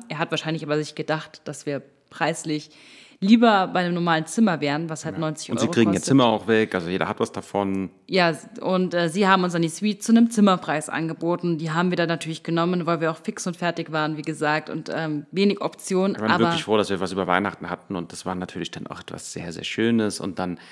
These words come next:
Speaker 2: war das eben unser Weihnachtsgeschenk an uns selbst, wenn man so möchte.
Speaker 1: Genau, wir hatten dann einen Pool, es gab ein Restaurant, auch wenn das Frühstück bescheiden war, war aber das Zimmer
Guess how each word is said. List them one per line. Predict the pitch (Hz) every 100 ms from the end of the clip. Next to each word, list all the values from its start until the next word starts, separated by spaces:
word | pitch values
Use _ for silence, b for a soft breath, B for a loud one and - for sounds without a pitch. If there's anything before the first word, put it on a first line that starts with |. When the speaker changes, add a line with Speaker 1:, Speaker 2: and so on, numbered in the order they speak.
| B B B
Speaker 2:
war | 104
das | 117 113
eben | - 110 104 -
unser | 98 95 92 - -
Weihnachtsgeschenk | - 95 104 92 - - - 85 -
an | 87
uns | 85 80
selbst, | - - -
wenn | -
man | -
so | 117
möchte. | - - - - -
Speaker 1:
Genau, | 190 165 147
wir | 165
hatten | 160 180 170
dann | 165 165
einen | 175 175
Pool, | - 233 202
es | 190 185 175 -
gab | 160 160 160 160
ein | 165
Restaurant, | 156 160 - 180 175 190 170
auch | 170
wenn | 175
das | 170 -
Frühstück | 180 - 165 -
bescheiden | 156 175 156 165 156
war, | 165 160 156
war | 151
aber | 139 147
das | 147 -
Zimmer | 185 185 170